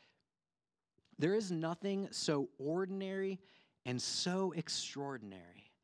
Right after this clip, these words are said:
as weekly worship. The steady drip of grace through the means like flawed preaching,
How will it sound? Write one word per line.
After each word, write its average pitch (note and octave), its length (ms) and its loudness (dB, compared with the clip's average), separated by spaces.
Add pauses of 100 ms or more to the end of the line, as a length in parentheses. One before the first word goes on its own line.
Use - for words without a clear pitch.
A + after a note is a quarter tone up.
(300)
as A2+ 200 -2
weekly B2+ 480 0
worship. G2+ 520 -6 (1080)
The D3 80 4
steady G3 680 0
drip D#3+ 460 -2 (100)
of B2+ 220 -6
grace B2 640 -4 (560)
through E3+ 180 4
the D3+ 100 4
means F3 560 0
like D3 280 0
flawed D3+ 560 0
preaching, E3 580 -2